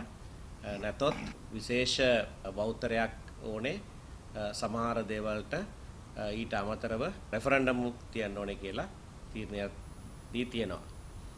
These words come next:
ශ්‍රේෂ්ඨාධිකරණය බලන්නේ ආණ්ඩුක්‍රම ව්‍යවස්ථාවට මේක පටහැනිද කියලා පමණයි. මේක රටට සුදුසුද, රටට හොඳද කියලා ශ්‍රේෂ්ඨාධිකරණයේ තීන්දුවේ අපි දකින්න බෑ.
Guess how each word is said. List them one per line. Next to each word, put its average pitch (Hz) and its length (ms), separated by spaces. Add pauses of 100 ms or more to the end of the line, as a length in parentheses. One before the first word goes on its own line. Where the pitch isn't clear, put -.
(880)
ශ්‍රේෂ්ඨාධිකරණය 156 840
බලන්නේ 135 680
ආණ්ඩුක්‍රම 127 500
ව්‍යවස්ථාවට 113 440
මේක 139 220
පටහැනිද 107 560
කියලා 98 300 (240)
පමණයි. 95 360 (1000)
මේක 127 200
රටට 135 560
සුදුසුද, 160 500
රටට 151 440
හොඳද 147 420
කියලා 135 440 (400)
ශ්‍රේෂ්ඨාධිකරණයේ 110 1000 (120)
තීන්දුවේ 104 460 (320)
අපි 131 320 (240)
දකින්න 104 400
බෑ. 82 140